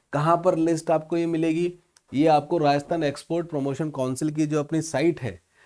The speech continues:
एक्सपोर्ट, राजस्थान एक्सपोर्ट प्रमोशन काउंसिल, इसमें आप जाना, इसमें र-, एक्स-, राजस्थान एक्सपोर्ट करके एक टैब दे रखा है, इस टैब में आप जाएंगे तो आपको वन डिस्ट्रिक्ट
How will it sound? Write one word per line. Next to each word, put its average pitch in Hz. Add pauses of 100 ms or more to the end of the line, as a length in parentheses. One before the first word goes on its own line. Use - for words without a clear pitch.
(180)
एक्सपोर्ट, 156
राजस्थान 135
एक्सपोर्ट 156
प्रमोशन 139
काउंसिल, 117
इसमें 160
आप 147
जाना, 120 (300)
इसमें 165
र-, 143
एक्स-, 127
राजस्थान 131
एक्सपोर्ट 170
करके 160
एक 156 (220)
टैब 143
दे 113
रखा 95
है, 101
इस 131
टैब 131
में 143
आप 139
जाएंगे 127
तो 160
आपको 160
वन 127
डिस्ट्रिक्ट 196